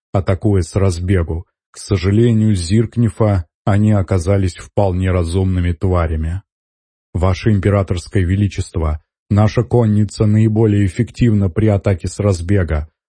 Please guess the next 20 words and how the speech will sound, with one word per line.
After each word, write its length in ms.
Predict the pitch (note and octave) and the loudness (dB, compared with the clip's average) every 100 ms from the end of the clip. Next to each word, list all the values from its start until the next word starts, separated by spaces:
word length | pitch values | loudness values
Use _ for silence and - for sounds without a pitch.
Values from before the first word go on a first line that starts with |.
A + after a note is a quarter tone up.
| - | -2
Думаю, 380 | G2+ C3 A#2 A2 | 2 2 2 2
самое 380 | - A#2 A#2+ | 0 2 2
время 380 | G#2+ A2+ A2+ G#2+ | 2 2 2 0
приказать 540 | - A2+ A2+ G2+ G#2+ G2+ | 0 0 0 0 0 2
рыцарям 500 | A#2 A2+ A2+ G#2+ G#2 | 0 0 0 2 2
атаковать 540 | G#2 G#2 A2 G#2 - | 0 0 0 0 -2
врага», 500 | F#2+ A2 G2+ E2+ D2 _ _ _ _ | -2 0 2 0 -2 _ _ _ _
сказал 460 | - F#2+ F#2 F2 | -4 -2 0 0
военный 420 | D#2 E2 E2+ D#2+ D#2+ | 0 -2 -2 -2 -4
советник, 640 | - E2 A2 G#2+ G#2+ - _ _ | -4 0 0 0 -4 -4 _ _
до 100 | G#2 | -2
сих 240 | G2+ A2 - | -2 -2 -2
пор 240 | G#2+ F#2 | -2 0
молча 480 | D#2 F#2+ A#2+ G2+ G2+ | 0 0 0 -2 -6
и 140 | G#2+ | -2
очень 340 | A2 G2+ - F#2 | 0 0 -2 -4
внимательно 720 | D#2 F2+ F2+ G2+ G#2+ F#2 F#2 G#2 | -4 -4 -2 -2 -2 -2 -2 -2
изучавший 600 | F2+ F#2+ - F2 - F#2 | -4 -4 -4 -4 -4 -8
поле 280 | - F#2 E2+ | -4 -2 -2
битвы. 580 | E2 F#2+ F#2 D#2 D2+ | -2 -4 -4 -6 -8